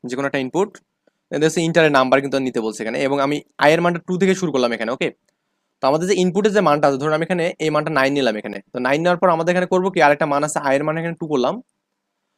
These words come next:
তো নাইন তো এখানে থাকবেই। এখন করবো কি, এই, এই নাইন কে দুই দিয়ে ভাগ করবো এখানে। ভাগ করে দেখবো যে নাইন কে দুই দিয়ে ভাগ করা যায় কিনা এখানে। তো দেখতেছি নাইন কে দুই দিয়ে ভাগ করা যাচ্ছে না এখানে।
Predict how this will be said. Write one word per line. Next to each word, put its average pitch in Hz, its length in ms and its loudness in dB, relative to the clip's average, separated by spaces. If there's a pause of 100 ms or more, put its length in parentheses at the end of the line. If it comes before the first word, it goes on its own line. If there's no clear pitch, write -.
(180)
তো 170 120 0
নাইন 175 280 4
তো 202 40 0
এখানে 226 140 -2
থাকবেই। 180 440 0
এখন 170 180 -4
করবো 180 240 0
কি, 202 100 0
এই, 180 220 4
এই 170 180 -2
নাইন 165 280 2
কে 185 120 0
দুই 160 140 0
দিয়ে 151 120 0
ভাগ 131 120 -2
করবো 117 200 -2
এখানে। 107 220 -8 (400)
ভাগ 127 140 -2
করে 185 160 0
দেখবো 170 200 0
যে 170 80 -2
নাইন 156 200 2
কে 170 100 -2
দুই 165 120 -2
দিয়ে 156 120 0
ভাগ 147 120 -2
করা 147 160 0
যায় 131 160 4
কিনা 123 160 -4
এখানে। 104 260 -10 (720)
তো 170 60 -6
দেখতেছি 190 300 0
নাইন 190 220 2
কে 196 100 0
দুই 185 120 2
দিয়ে 185 120 4
ভাগ 156 160 -2
করা 165 160 -2
যাচ্ছে 143 340 0
না 131 80 -2
এখানে। 120 320 -6